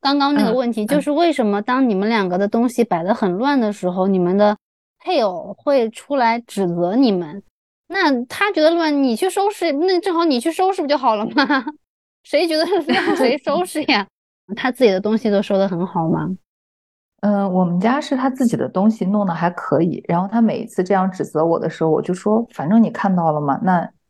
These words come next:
Speaker 3: 你觉得怎么好，你就自己把它给收拾好就好了，你不要跟我说。”我说，“我感觉我很舒服。”但是他是不会真正的去整理的，
Speaker 2: <laughs>
Speaker 3: 可能只有完全看不下去了，会去整理两下，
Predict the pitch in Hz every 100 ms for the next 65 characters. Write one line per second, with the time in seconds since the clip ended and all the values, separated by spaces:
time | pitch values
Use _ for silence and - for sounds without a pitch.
0 | - 170 160 160 180 175 139 175 139 147
1 | - 165 165 170 151 123 147 151 - 175
2 | 175 - - - 151 - - _ - 170
3 | 151 180 180 190 156 135 - 127 151 -
4 | _ - 175 185 180 190 143 147 160 -
5 | - - 170 175 - 175 226 - _ _
6 | - 226 226 220 214 233 226 - - 208
7 | 180 233 185 190 190 175 147 131 - -
8 | - 180 170 143 147 165 - - - -
9 | 170 196 202 214 170 - - _ _ _
10 | - 170 202 196 202 190 196 190 - -
11 | - - - _ _ - - 170 160 143
12 | 156 156 - 156 - - -